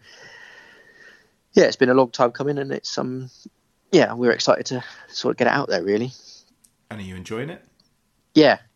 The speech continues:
Speaker 1: absolutely loving it, to be fair. It's, um, yeah, it's really good. And, you know, like I said, it's great to be able to, like I said, because it's a smaller club, you can really get in amongst it. And, um, you know, you're, you feel like you really make a difference if you're doing something. You can see that,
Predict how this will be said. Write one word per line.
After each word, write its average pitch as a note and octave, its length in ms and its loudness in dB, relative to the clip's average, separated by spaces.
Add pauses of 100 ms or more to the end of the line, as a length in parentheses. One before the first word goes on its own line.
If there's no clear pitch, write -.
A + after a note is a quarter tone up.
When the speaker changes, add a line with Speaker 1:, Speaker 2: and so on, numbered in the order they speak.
Speaker 1:
absolutely - 320 -4
loving A#2+ 180 -2
it, - 120 -14
to - 80 -18
be G#2 80 -12
fair. A2 340 2
It's, - 280 -4
um, A#2 440 -4 (440)
yeah, B2+ 120 4
it's - 180 -2
really A#2 180 0
good. A2+ 300 2
And, G#2+ 180 -8 (760)
you - 80 -2
know, - 40 2
like G#1 100 0
I - 40 -8
said, G#2+ 160 0
it's - 140 -4
great - 300 0
to G#2+ 260 0
be A2+ 140 0
able A2 240 0
to, G#2+ 340 -6 (240)
like - 80 -2
I - 20 0
said, - 160 -6
because - 220 -4
it's G#2+ 160 -6
a - 20 -6
smaller G#2 300 -4
club, A2 340 -2
you A2 100 -4
can A2 200 -8
really G#2+ 180 4
get A2 200 2
in G#2+ 60 -2
amongst G#2+ 400 0
it. A2 280 2 (100)
And, G2+ 400 -6
um, G2+ 340 -4 (400)
you - 60 0
know, A2+ 80 6
you're, A#2+ 300 6
you B2 120 2
feel B2+ 200 4
like A#2+ 120 4
you A2+ 80 4
really A2 140 4
make G#2+ 160 0
a - 40 -14
difference - 500 -2
if G#2 100 -10
you're G#2 60 -6
doing G#2+ 240 4
something. - 480 -8
You G2+ 140 -10
can - 180 -8
see A#2 240 6
that, G2+ 180 -2